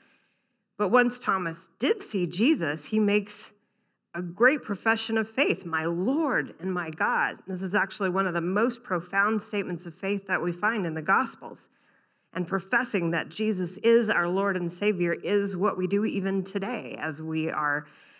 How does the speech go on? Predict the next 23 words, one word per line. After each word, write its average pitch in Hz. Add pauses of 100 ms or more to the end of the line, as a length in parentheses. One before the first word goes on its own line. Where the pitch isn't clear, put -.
(200)
uh, 160 (180)
making 185
our 175
professions 185
of 170
faith 220
when 165
we 151
are 131
baptized, 170
when 147
we 143
are 143
confirmed, 180
received 156
into 160
membership, 175
and 156
ordained, 170 (720)
and 165
many 202
other 165
times. 147